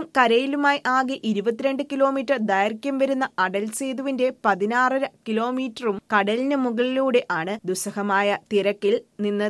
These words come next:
താനെയിൽ നിന്ന് ഇരുപത്തിരണ്ട് കിലോമീറ്റർ അകലെ നവി മുംബൈയിൽ എത്താൻ ഇനി വെറും ഇരുപത് മിനിറ്റ് മാത്രം മതിയാകുമെന്നറിയുമ്പോഴാണ് ഈ കടൽപ്പാലത്തിന്റെ മേന്മ മനസ്സിലാവൂ. അടൽ സേതുവിലൂടെ ഇന്നു മുതൽ ഇരുവശത്തേക്കും വാഹനങ്ങൾ ഓടിത്തുടങ്ങുന്നതോടെ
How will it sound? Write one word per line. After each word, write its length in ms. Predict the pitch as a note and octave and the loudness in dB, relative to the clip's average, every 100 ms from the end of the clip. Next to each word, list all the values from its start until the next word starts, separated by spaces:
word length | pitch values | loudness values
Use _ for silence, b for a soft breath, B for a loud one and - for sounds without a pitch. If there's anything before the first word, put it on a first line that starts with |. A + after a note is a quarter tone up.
| G#3 | 0
താനെയിൽ 500 | G3+ G#3 A3+ A#3+ B3 - | 2 2 2 0 -2 -4
നിന്ന് 300 | A#3+ A#3 F#3+ G3 | -4 -2 -2 -4
ഇരുപത്തിരണ്ട് 580 | G3+ G3 A3 B3 B3+ B3 | -4 -2 -2 -2 -2 -2
കിലോമീറ്റർ 540 | B3 B3 B3+ B3 A3 - | -2 2 2 2 -4 -4
അകലെ 320 | B3 A#3+ A#3 A3+ - | -2 0 0 -2 -2
നവി 280 | G3 G3 A#3+ | -2 0 -2
മുംബൈയിൽ 460 | C4 C4 B3+ C4 F#3 | -2 0 2 2 0
എത്താൻ 340 | G#3 A#3+ A#3 A#3+ | -2 0 0 0
ഇനി 220 | A3 G#3+ F#3+ | 0 0 0
വെറും 340 | F#3+ G#3+ C#4 - | 0 2 0 -2
ഇരുപത് 480 | A#3 A#3+ A#3+ B3 C4 - G#3 | -6 -2 0 0 -2 -4 -4
മിനിറ്റ് 400 | G#3 A3+ A3+ - G3 | -2 -2 -4 -8 -6
മാത്രം 440 | F#3+ G#3 G#3+ A#3+ - | 0 0 0 -4 -2
മതിയാകുമെന്നറിയുമ്പോഴാണ് 1600 | G#3+ G3+ A3+ G#3+ A3 B3+ B3 B3 A3+ A#3+ B3 B3+ B3 B3 A3+ F3+ - | -2 0 2 2 2 -2 -2 0 0 0 0 2 4 4 2 -2 -8
ഈ 120 | F#3 G#3+ A3 | -8 -8 -2
കടൽപ്പാലത്തിന്റെ 840 | A3 G#3 A3 A#3+ A#3 A#3 B3 A#3+ - | 0 0 0 2 2 0 -2 -6 -6
മേന്മ 360 | G3+ G#3+ A3+ G#3+ - | -4 -2 -2 -4 -4
മനസ്സിലാവൂ. 640 | F3+ F3 F#3 A3 G#3 G#3 A3 | -8 -8 -4 2 4 4 2
അടൽ 260 | D4 D4 E4 | 2 4 0
സേതുവിലൂടെ 760 | D#4+ F4 E4 D#4+ E4 D#4+ A#3 G#3 G#3+ | 0 0 0 0 2 4 4 2 0
ഇന്നു 300 | A3+ A#3 C4+ | -4 -2 0
മുതൽ 280 | C#4+ C#4+ C#4+ - | 0 0 0 0
ഇരുവശത്തേക്കും 800 | A3 A3 C4+ D4 C#4 C#4 C#4 - G#3 | -2 0 0 0 2 2 2 -2 4
വാഹനങ്ങൾ 600 | F#3 G3 A#3 B3 C4+ C4+ - | 4 4 2 0 0 -2 2
ഓടിത്തുടങ്ങുന്നതോടെ 1080 | G3+ A3 C4 C#4 C4+ C4+ C4+ C4+ C4+ B3 | 2 2 2 2 2 0 -2 2 2 2